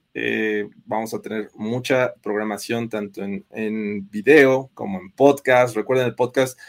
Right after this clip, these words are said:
sigue en las plataformas habituales. Por si ustedes se pierden el video y dicen, "Voy manejando y quiero escuchar a estos muchachos", ya no tan muchachos,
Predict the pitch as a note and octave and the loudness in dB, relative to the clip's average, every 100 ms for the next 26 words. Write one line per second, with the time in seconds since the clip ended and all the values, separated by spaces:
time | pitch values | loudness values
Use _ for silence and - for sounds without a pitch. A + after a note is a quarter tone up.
0 | - _ - F3+ G#3+ D#3 B2+ A2 A2+ - | -20 _ 0 6 8 8 6 0 -2 -4
1 | B2+ B2+ A#2+ G#2 G#2 C#3+ D3+ D3+ D3 A2+ | -2 -2 -2 -4 2 6 8 6 4 -2
2 | - - C#3+ D3 C3 - B2+ - D3 E3 | -8 -4 2 2 2 -4 -6 -2 4 6
3 | D#3 C#3 C3 B2+ C#3 C3+ C3 A#2+ C3+ C3+ | 6 2 0 2 4 4 2 -4 -2 2
4 | D3 C3+ B2 B2+ C3+ B2+ C3+ B2+ A#2 A2+ | 2 2 -2 -4 -2 -4 -4 -6 -8 -6
5 | A#2 A2 A2+ G#2 G2 C3 B2+ C3+ C3 _ | -6 -4 -6 -6 -4 -4 0 -2 -2 _
6 | - - _ - F#3 G#3+ G#3 D#3+ D#3 G3+ | -20 -20 _ 8 8 10 6 4 6 6
7 | G3 G#3+ | 8 4